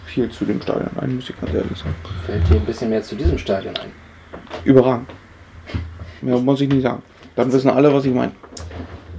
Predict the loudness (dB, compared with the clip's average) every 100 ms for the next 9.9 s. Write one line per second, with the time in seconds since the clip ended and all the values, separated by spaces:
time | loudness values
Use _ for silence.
0 | -8 -8 -8 -6 -6 -4 -6 -4 -6 -8
1 | -4 0 0 0 -4 -6 -10 -16 -20 _
2 | -16 -8 -2 0 0 -4 -12 -20 -8 -6
3 | -6 -2 -2 -2 -4 -6 -10 -12 -6 -6
4 | -6 -12 -12 -10 -10 -12 -20 -20 _ _
5 | _ _ -4 -2 -2 -2 -4 -4 -6 -6
6 | -4 -8 _ _ _ _ _ -18 -12 -12
7 | -12 -10 -4 -4 -4 -8 -6 -6 -6 -8
8 | -12 -12 -12 -12 -14 -10 -8 -6 -8 -10
9 | -16 -18 -8 -8 -6 -8 -4 -6